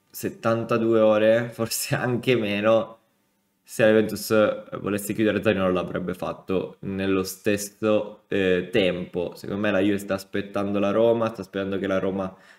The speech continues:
magari non riesca a far uscire qualche giocatore, infatti la Roma ha una quindicina di giocatori da piazzare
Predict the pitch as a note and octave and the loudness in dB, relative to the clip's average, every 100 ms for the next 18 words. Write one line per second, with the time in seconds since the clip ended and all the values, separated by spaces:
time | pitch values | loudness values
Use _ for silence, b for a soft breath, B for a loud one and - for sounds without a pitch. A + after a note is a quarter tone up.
0 | _ G#2 G2+ G2+ G2 G2 - G#2+ - G2 | _ -4 -2 -2 -2 -2 -2 -6 -4 -4
1 | G2 - G2 G2+ G2 G2 G2 G2 F#2+ A2+ | -4 -4 -4 -2 -4 -4 -4 -4 2 4
2 | A2 G#2 G2+ G#2 G2+ F#2+ G2 G2+ G2 F#2+ | 6 4 -2 -4 -2 -2 0 -2 -2 -2
3 | - - F#2+ F2+ - _ _ _ _ _ | -4 -4 -4 -4 -10 _ _ _ _ _
4 | G#2 G#2 B2 A#2+ B2 A#2+ B2 B2 A#2 A#2 | -4 -2 0 0 0 -2 -2 0 -2 -2
5 | A#2 A2+ A2+ G#2 A2 G#2+ A2 - - F#2+ | 0 2 2 2 2 2 -2 -2 0 0
6 | F#2 G#2 G#2+ | 2 0 -2